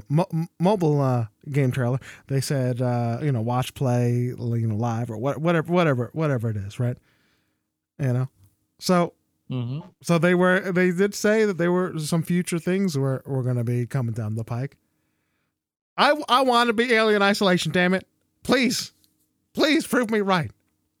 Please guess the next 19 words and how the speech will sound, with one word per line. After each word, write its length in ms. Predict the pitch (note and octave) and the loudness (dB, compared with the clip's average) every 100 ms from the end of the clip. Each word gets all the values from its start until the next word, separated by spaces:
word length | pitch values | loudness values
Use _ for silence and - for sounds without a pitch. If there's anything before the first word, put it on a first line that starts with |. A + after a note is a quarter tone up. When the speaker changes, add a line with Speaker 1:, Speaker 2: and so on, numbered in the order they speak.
| _ | _
Speaker 1:
<laughs> 0 | D3 D#3 A#3 - - - - - - - | -2 0 0 -4 -10 -12 -18 -20 -20 -2
There 420 | G3+ E3+ D3+ D#3 | 0 0 0 0
you 20 | C#3 | 0
go. 180 | A#2+ G2+ _ _ _ _ _ _ _ _ _ - | -2 -8 _ _ _ _ _ _ _ _ _ -2
That's 200 | D3+ E3 | 0 0
m-, 120 | E3 - _ _ - | -4 -8 _ _ 0
Speaker 2:
All 80 | |
right. 260 | B2 A2+ - | 4 4 2
Speaker 1:
more 160 | F#3+ A3 | 2 4
like 220 | G3+ G3 | 2 2
it's 140 | E3 | 0
a 20 | |
Speaker 2:
My 140 | C3+ C#3 | 2 4
Speaker 1:
prediction 240 | A#3+ - | 4 2
Speaker 2:
next 80 | G#3 | 2
Speaker 1:
and 140 | F#3 E3 | 2 4
a 20 | |
Speaker 2:
two, 100 | D3 D#3 B2+ | 4 4 2
Speaker 1:
beg. 120 | A#2+ | 0